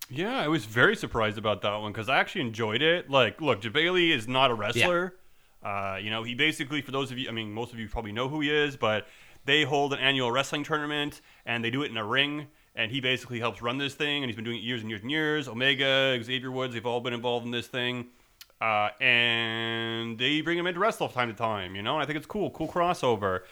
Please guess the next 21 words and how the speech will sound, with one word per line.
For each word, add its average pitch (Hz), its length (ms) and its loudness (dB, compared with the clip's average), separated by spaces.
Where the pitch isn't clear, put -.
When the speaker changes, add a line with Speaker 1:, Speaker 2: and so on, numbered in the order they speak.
Speaker 1:
Um, 104 400 6
I 143 140 12
thought, 156 420 10
uh, 123 80 6
Michael, 123 600 6
uh, 110 260 4
Nakazawa 120 420 6
was 113 140 2
gonna 101 180 0
win. 151 380 4
Uh, 139 60 -2
obviously, 110 540 0
I 101 60 0
was 98 180 -6
right. 143 460 2
Ha, 101 120 -8
ha, 98 320 -12
ha, 104 120 -6
ha, 95 120 -8
ha, 131 140 -4
ha. 151 340 -4